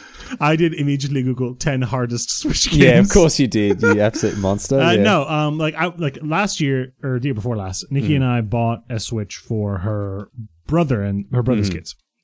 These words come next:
Speaker 2: And how old
Speaker 1: Uh, the
Speaker 2: are they?
Speaker 1: youngest of which I think is six at the time.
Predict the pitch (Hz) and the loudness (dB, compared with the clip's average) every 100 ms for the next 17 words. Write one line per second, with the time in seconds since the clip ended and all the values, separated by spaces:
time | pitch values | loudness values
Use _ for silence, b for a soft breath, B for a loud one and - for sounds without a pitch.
0 | - 110 117 113 123 - 180 151 135 - | -6 -2 2 2 2 0 -2 -4 -4 -4
1 | 110 - 165 330 285 101 - - 127 190 | -6 -6 -6 -4 -6 -4 -6 -4 -4 -6
2 | 208 - - - - - - - - - | -8 -12 -12 -10 -10 -12 -14 -18 -20 -20
3 | _ _ - 117 - 113 117 180 | _ _ -12 -10 -6 -4 -4 -8